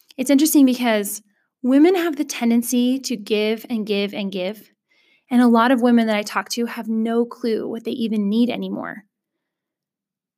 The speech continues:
So start experimenting and look at it like, look at it like an experiment. Ask yourself every morning, "What do I need today physically, mentally, and emotionally to be able to show up in my life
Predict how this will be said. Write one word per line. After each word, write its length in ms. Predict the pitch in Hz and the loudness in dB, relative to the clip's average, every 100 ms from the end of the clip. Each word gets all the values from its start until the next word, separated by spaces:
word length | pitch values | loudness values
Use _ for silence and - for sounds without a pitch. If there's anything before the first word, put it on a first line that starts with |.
| _ _ _ | _ _ _
So 180 | - 277 | 0 2
start 340 | 269 277 285 | 2 2 2
experimenting 880 | 339 - - 269 240 220 214 196 202 | 0 -2 0 2 2 0 -2 -4 -4
and 120 | 226 | -2
look 140 | 220 233 | -2 0
at 60 | |
it 80 | 254 | 0
like, 380 | 220 220 - - - | 0 -2 -6 -8 0
look 180 | 302 | 2
at 100 | 302 | 2
it 60 | 233 | 0
like 200 | 226 226 | -2 -4
an 80 | 226 | -6
experiment. 640 | 202 - 151 - - - - _ _ _ _ _ _ _ _ - | -8 -8 -8 -10 -14 -18 -20 _ _ _ _ _ _ _ _ -4
Ask 280 | 262 269 - | -2 -2 0
yourself 360 | 294 277 233 233 | 0 2 0 0
every 240 | 247 240 | -4 0
morning, 380 | 240 214 196 190 | 0 0 -4 -8
"What 240 | - 240 262 | -4 -4 0
do 120 | 330 | 2
I 100 | 349 | 4
need 200 | 269 254 | 4 2
today 240 | 240 220 | -4 -6
physically, 800 | 214 - 226 269 302 302 311 - _ _ _ _ _ _ | -6 -6 -4 -4 -2 0 -2 -6 _ _ _ _ _ _
mentally, 800 | 226 226 233 247 240 226 233 - _ _ - | -2 0 0 2 2 2 -2 -10 _ _ -8
and 140 | 220 | -4
emotionally 720 | 214 208 208 - 196 - - _ _ _ _ _ - | -2 -2 -4 -6 -8 -10 -14 _ _ _ _ _ -6
to 80 | |
be 140 | 214 233 | 2 2
able 160 | 226 | 2
to 100 | 226 | 0
show 260 | 226 - 214 | -4 -2 0
up 140 | 220 | 0
in 140 | 220 208 | -2 -4
my 140 | 202 | -4
life 500 | 196 190 220 247 - | -2 -2 -2 -4 -14